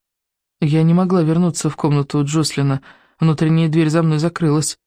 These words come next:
Я застряла в тёмном душном пространстве между двумя дверями, оказавшись в ловушке заплесневелых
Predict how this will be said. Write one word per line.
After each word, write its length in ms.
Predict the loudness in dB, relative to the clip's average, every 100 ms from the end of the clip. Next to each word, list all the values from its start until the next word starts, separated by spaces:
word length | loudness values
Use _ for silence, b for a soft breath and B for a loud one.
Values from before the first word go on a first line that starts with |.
| _ _ _ _ _ _
Я 400 | -2 2 2 2
застряла 520 | -2 0 0 0 0
в 40 |
тёмном 380 | -2 0 0 0
душном 400 | 0 0 0 0
пространстве 760 | 0 -2 -2 0 0 -2 -2 0
между 420 | 0 -2 0 -2
двумя 460 | 0 0 2 2 0
дверями, 580 | 0 0 2 2 0 -2 B B B B B B -8
оказавшись 760 | -4 -2 0 -2 -4 -4 -8 _ _
в 100 | 0
ловушке 560 | 2 2 0 -2 -2 0
заплесневелых 960 | 0 -2 -4 -2 -2 2 0 0 -4